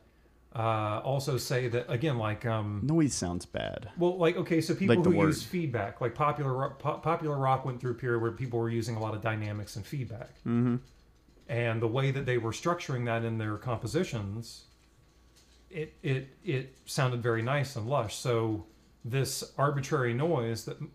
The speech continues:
Speaker 1: most people would find disgusting and grating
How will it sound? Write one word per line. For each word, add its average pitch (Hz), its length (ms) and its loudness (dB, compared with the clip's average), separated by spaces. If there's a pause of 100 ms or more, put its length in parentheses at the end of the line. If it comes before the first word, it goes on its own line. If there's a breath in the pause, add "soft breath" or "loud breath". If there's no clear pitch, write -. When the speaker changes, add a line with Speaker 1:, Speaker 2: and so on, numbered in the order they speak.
Speaker 1:
most 131 280 -2
people 110 200 -4
would 110 160 -2
find 104 500 -4
disgusting 117 500 -4
and 104 120 -8
grating 117 480 -4